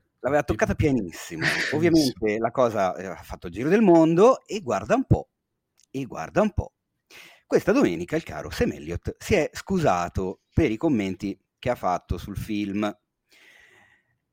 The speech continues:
Speaker 1: dicendo che invece appunto si vuole scusare e che in realtà Jane Campion è una regista brillante, e si è scusato anche con il cast, tutti attori brillanti,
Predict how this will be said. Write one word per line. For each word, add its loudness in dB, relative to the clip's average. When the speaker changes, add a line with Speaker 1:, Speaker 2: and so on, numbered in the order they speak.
Speaker 1:
dicendo 0
che 0
invece 4
appunto 2
si -12
vuole 2
scusare 2
e -6
che -6
in -6
realtà 0
Jane -4
Campion -4
è -4
una -6
regista -8
brillante, 0
e -6
si -14
è -10
scusato -8
anche -8
con -6
il -6
cast, -2
tutti -4
attori -2
brillanti, -4